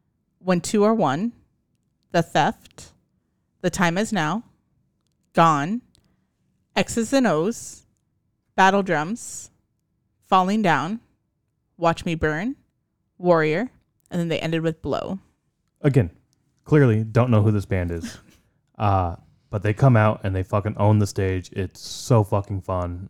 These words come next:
Speaker 2: Uh, so awesome.
Speaker 1: Yeah.
Speaker 2: You're talking about the lead singers. The lead singer for Atreyu is this bigger, bald dude,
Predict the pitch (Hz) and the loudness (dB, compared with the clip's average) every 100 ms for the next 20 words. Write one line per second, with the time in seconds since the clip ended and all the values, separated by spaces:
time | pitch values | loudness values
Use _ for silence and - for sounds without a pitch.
0 | - 92 87 82 82 _ _ _ _ _ | -10 -6 -6 -6 -12 _ _ _ _ _
1 | - 127 113 92 - - 190 165 160 _ | 2 4 4 0 -4 4 4 4 -2 _
2 | _ _ - 110 110 110 110 107 101 - | _ _ -6 0 2 2 2 2 0 -2
3 | 98 92 95 - 98 104 101 113 104 95 | -2 -2 -4 -4 0 0 0 0 0 0
4 | 101 95 98 - 101 98 98 90 90 - | 0 0 -2 0 0 2 2 0 -6 -14
5 | 90 _ - 110 107 104 101 95 98 95 | -20 _ 0 2 4 2 0 -2 0 2
6 | 98 101 95 92 98 | 0 0 0 0 -2